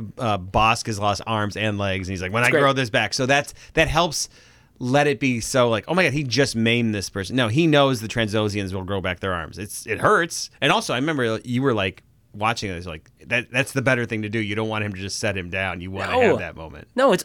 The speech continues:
Speaker 2: awesome that he's such a badass. And first of all, we've always, they always said, "Well, Wookiees will rip your arms off."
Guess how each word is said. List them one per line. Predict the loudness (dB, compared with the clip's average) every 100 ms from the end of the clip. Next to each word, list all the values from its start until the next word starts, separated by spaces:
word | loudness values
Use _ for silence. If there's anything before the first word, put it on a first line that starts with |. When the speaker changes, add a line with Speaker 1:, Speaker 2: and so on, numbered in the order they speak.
| 4
Speaker 2:
awesome | 6 6 4 2
that | 2
he's | 2 0
such | 0 0
a | 0
badass. | -4 -12 -2 4 4 4 0 -4 -6
And | 2
first | 2 2
of |
all, | 0 0
we've | 2
always, | 6 6 6
they | 4
always | 4 4
said, | 2 2
"Well, | 0
Wookiees | 0 0 0 0
will | -2
rip | -2
your | 0
arms | 2 2 0
off." | -6